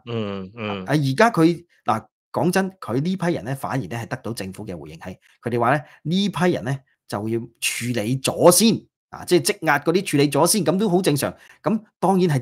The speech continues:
Speaker 2: 積壓係處理咗先啦，吓。嗱，噉亦都睇返呢，佢哋亦都話唔明白，喂，點解你哋突然之間講講下話成個投資計劃係取消咗嘅？其實當時呢，政府嘅重點呢，根本目的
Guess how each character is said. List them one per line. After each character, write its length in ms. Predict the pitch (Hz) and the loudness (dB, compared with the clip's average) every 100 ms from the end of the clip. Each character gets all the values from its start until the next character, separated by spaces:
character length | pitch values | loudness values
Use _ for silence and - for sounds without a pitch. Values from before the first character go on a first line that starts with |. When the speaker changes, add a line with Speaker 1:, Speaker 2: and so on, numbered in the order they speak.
| 180 | -2
Speaker 2:
積 60 | - | -4
壓 140 | 117 | -6
係 80 | 110 | -6
處 160 | - 117 | -6 -4
理 120 | 117 | -4
咗 240 | 98 85 | -4 -2
先 200 | 127 147 | 0 2
啦， 220 | 143 139 135 | 4 4 2
吓。 600 | 98 101 _ _ - 87 | -2 -6 _ _ -12 -6
嗱， 60 | |
噉 180 | 147 180 - _ - | -4 -4 -8 _ -6
亦 100 | 135 | -4
都 160 | 220 | -4
睇 260 | 208 120 151 | -4 0 0
返 220 | 156 151 | 0 -2
呢， 220 | 147 139 - _ _ | -2 -4 -10 _ _
佢 120 | - 175 | 4 8
哋 80 | |
亦 120 | 180 170 | 8 6
都 140 | 240 | 2
話 100 | 185 | 0
唔 40 | 104 | -2
明 220 | 98 104 | -6 -2
白， 120 | 135 131 | 0 0
喂， 100 | 127 | -2
點 240 | 143 196 | -2 -2
解 220 | 190 170 196 196 196 202 - - | 2 2 4 4 4 2 -2 -2
你 140 | 135 | 0
哋 160 | 139 139 | 2 2
突 80 | 135 | 0
然 60 | - | -2
之 80 | 110 | 0
間 180 | 175 | 2
講 100 | 135 | 2
講 120 | 151 151 | 2 2
下 100 | 139 | 2
話 100 | 113 | 2
成 240 | - 82 | -2 -4
個 80 | 117 | -8
投 160 | - 85 | -10 -10
資 180 | 139 | -6
計 100 | 147 | -4
劃 180 | 104 87 | -4 -6
係 40 | 101 | -10
取 160 | 104 | -10
消 120 | 110 123 | -8 -8
咗 200 | 90 90 | -8 -12
嘅？ 40 | - _ _ | -16 _ _
其 60 | 113 | -6
實 60 | |
當 260 | 123 156 170 | 2 4 4
時 160 | 170 87 | 2 -2
呢， 120 | 143 | -4
政 280 | 135 107 120 | -4 -4 -6
府 220 | 117 151 | -4 -2
嘅 160 | 120 117 | -2 -4
重 240 | 107 104 | -8 -6
點 140 | 110 | -4
呢， 100 | 143 139 _ _ | -4 -6 _ _
根 300 | - 254 262 | 4 6 6
本 120 | 180 226 | 4 4
目 160 | 170 | 4
的 80 | - | 2